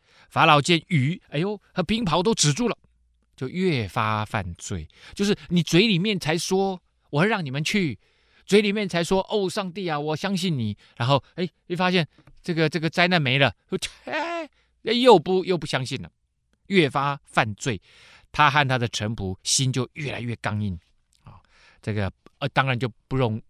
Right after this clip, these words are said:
以色列人去了，“不准走，把他们给我抓回来啊！”好了，那上帝就只好一个又一个越发的，这是什么？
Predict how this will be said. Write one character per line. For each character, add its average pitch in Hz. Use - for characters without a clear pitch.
以 107
色 -
列 110
人 80
去 -
了 82
，“不 -
准 254
走， 233
把 180
他 226
们 214
给 233
我 214
抓 226
回 190
来 160
啊！” 90
好 123
了， 139
那 82
上 110
帝 101
就 95
只 98
好 90
一 196
个 160
又 180
一 170
个 160
越 190
发 160
的， 139
这 147
是 123
什 113
么？ 92